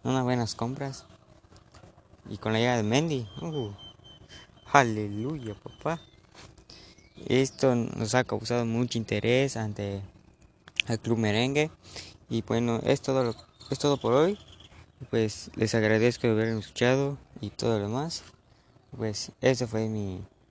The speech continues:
mi podcast, es mi proyecto de, de, de mi capacitación, perdón.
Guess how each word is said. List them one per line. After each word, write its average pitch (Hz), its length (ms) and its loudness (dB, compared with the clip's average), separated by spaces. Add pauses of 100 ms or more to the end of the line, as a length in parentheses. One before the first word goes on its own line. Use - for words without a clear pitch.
(300)
mi 107 160 -2
podcast, 120 640 0
es 127 80 -2
mi 120 140 -2
proyecto 117 600 -4 (160)
de, 92 280 -8 (1160)
de, 95 920 -8 (2500)
de 110 180 0
mi 110 100 -2
capacitación, 113 720 0
perdón. 139 380 -2